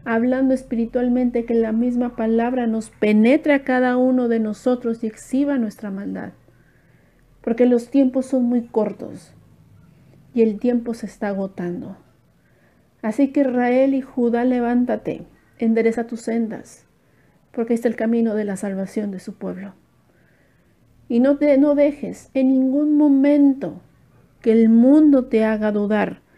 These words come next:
del camino por el que debes de andar. Porque el mundo es muy astuto, te mostrará sendas muy escondidas y muy deliciosas, en las cuales te pueden pervertir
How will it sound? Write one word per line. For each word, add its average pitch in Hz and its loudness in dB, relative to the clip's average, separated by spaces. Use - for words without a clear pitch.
del 220 2
camino 247 2
por 214 -4
el 196 -6
que 202 -6
debes 196 -4
de 185 -2
andar. 170 -4
Porque 233 0
el 247 6
mundo 277 4
es 269 -2
muy 269 0
astuto, - -8
te 226 -2
mostrará 226 0
sendas 247 0
muy 330 0
escondidas 285 -2
y 262 6
muy 285 4
deliciosas, 233 -2
en 254 0
las 233 0
cuales 254 2
te 254 2
pueden 240 4
pervertir 202 -2